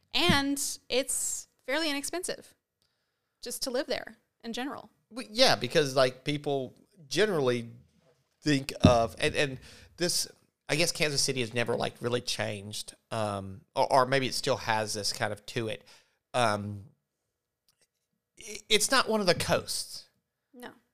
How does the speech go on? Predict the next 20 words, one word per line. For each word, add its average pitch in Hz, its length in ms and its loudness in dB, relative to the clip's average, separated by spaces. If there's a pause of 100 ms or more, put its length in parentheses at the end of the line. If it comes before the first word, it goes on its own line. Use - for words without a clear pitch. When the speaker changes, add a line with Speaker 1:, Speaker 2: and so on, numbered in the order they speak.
(140)
Speaker 2:
So, 180 320 4
like, 156 220 4
if 165 120 -4
you're 208 100 0
not 233 180 2
East 208 240 2
Coast, 170 320 0
West 160 260 4
Coast, 107 300 2
and 123 100 -2
we're 131 60 0
not 127 140 6
even 110 160 -4
considering 120 500 -2
Gulf 120 280 2
Coast, - 540 -6
'cause 127 140 -6
that's 113 220 -2
another 107 420 -4
coast - 460 -4